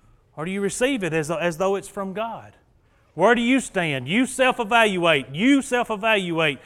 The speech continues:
You decide where you are in this list of characteristics right now and how these things are reflecting on you. Not from what I'm saying, from what Scripture says. You self-evaluate and you address it however God leads you to do so.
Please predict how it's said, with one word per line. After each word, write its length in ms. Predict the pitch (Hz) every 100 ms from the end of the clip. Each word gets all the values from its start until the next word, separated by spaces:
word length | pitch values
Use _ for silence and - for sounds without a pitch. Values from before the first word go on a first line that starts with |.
| - -
You 160 | 175
decide 500 | 262 277 254 233 226
where 200 | 185 214
you 280 | 196 185 269
are 360 | 233 226 214 185 - -
in 220 | 190 170
this 260 | 185 254 214
list 300 | 233 240 -
of 120 | 208
characteristics 760 | 226 220 196 202 226 220 190 -
right 180 | 180
now 200 | 170 175
and 80 | 156
how 260 | 131 208 247
these 220 | 247 226
things 340 | - 220 208
are 100 | 185
reflecting 580 | 170 160 220 220 220 196
on 180 | 196 196
you. 240 | 233 202 - - -
Not 320 | 165 254 262
from 160 | 269 254
what 160 | 262
I'm 220 | 269 294
saying, 340 | 254 226 220 214
from 220 | 196 185
what 160 | 190 -
Scripture 480 | - 302 - 196
says. 640 | 170 180 147 110 101 - _ _ _ _ _ _ _ _
You 300 | 127 208 277
self-evaluate 960 | 247 247 226 208 190 196 185 180 185 170
and 160 | 143
you 120 | 185 240
address 360 | 180 208 196
it 100 | 185
however 400 | 165 165 196 220
God 320 | 190 208 196
leads 240 | 175 190 151
you 80 | 175
to 100 | 165
do 180 | 156
so. 360 | 135 151 131 117